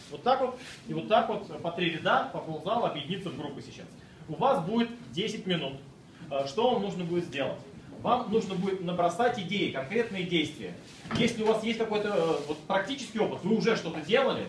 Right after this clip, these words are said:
что привело к увеличению людей на события, поделитесь этим опытом. Если, э, такого опыта пока нет, или вы новичок, по крайней мере, набросайте идеи,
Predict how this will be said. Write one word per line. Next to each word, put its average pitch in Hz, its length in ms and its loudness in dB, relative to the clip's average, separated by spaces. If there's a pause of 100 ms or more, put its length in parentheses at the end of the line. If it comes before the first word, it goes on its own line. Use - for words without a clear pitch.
что 160 140 -8
привело 165 320 0
к - 40 -4
увеличению 160 500 -4
людей 147 220 -4
на 139 80 -8
события, 135 380 -6 (260)
поделитесь 180 420 -2
этим 139 220 -6
опытом. - 240 -8 (280)
Если, 208 420 2
э, 151 200 4
такого 214 320 4
опыта - 220 2
пока 190 220 -2
нет, 233 200 0
или 180 120 0
вы 180 100 2
новичок, 233 540 2
по 175 120 -4
крайней 226 280 0
мере, 175 120 0
набросайте 180 580 -4
идеи, 151 380 -2